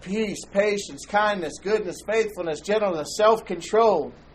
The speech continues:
Against these things there is no law. And those who belong to Jesus Christ have crucified the flesh with its passions and desires. So if we live by the Spirit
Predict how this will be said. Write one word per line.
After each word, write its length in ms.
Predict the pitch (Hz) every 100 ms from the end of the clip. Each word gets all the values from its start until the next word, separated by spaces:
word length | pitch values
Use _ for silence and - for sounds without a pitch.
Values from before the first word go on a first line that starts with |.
| - - - - - - - -
Against 460 | 143 180 180 -
these 340 | 175 220 240 -
things 440 | 147 135 143 151
there 160 | 156 160
is 60 | 143
no 160 | 147
law. 460 | 151 127 120 147 175 - - - - - - - - - - - - - - - - - - - - - - -
And 160 | 160 160
those 180 | 170 170
who 80 | 180
belong 320 | 170 175 180
to 100 | 165
Jesus 340 | 151 202 185
Christ 400 | 190 208 214 196 - - -
have 400 | 247 285 277 -
crucified 680 | 202 170 170 - 151 135
the 80 | 131
flesh 500 | - 127 120 120 - -
with 140 | - 131
its 160 | 123
passions 600 | - 135 123 - 117 113
and 200 | 113 113
desires. 680 | 104 107 101 104 117 127 - - - - - - - - - - -
So 160 | - 165
if 140 | 175
we 80 | 180
live 200 | 185 220
by 220 | 220 220
the 100 | 220
Spirit 640 | 220 - 160 143 147 190